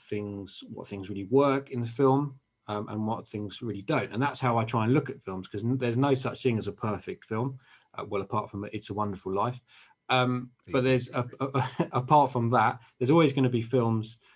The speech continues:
Speaker 1: and scenes at work, and there's always gonna be scenes and, and films overall that, that don't really work for me. This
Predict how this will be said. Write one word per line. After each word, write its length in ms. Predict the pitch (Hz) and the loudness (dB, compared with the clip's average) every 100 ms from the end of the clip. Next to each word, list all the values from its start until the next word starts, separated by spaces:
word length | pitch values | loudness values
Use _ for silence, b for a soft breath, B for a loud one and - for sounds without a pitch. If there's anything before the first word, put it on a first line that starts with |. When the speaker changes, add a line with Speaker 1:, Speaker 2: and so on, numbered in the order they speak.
| b - | b -10
Speaker 1:
and 140 | 107 | -10
scenes 360 | - 123 113 104 | -2 0 2 -2
at 80 | - | -2
work, 340 | 113 113 113 | -2 -2 -4
and 100 | 101 | -8
there's 120 | 98 | -4
always 220 | 110 104 | -2 -2
gonna 180 | 101 101 | -4 -10
be 280 | 95 95 92 b b b | -6 -6 -6 b b b
scenes 380 | - 110 104 95 | -10 -8 -6 -8
and, 240 | 95 98 101 | -10 -10 -12
and 160 | 92 | -14
films 280 | - 101 95 | -10 -8 -8
overall 320 | 101 95 101 | -10 -6 -6
that, 220 | 95 - - | -6 -10 -10
that 160 | 101 | -2
don't 180 | 135 135 | -2 -2
really 180 | 92 90 | -4 -6
work 220 | 92 - | -10 -12
for 120 | - | -10
me. 200 | 104 92 _ _ - | -8 -8 _ _ -4
This 360 | 123 147 135 | 4 4 4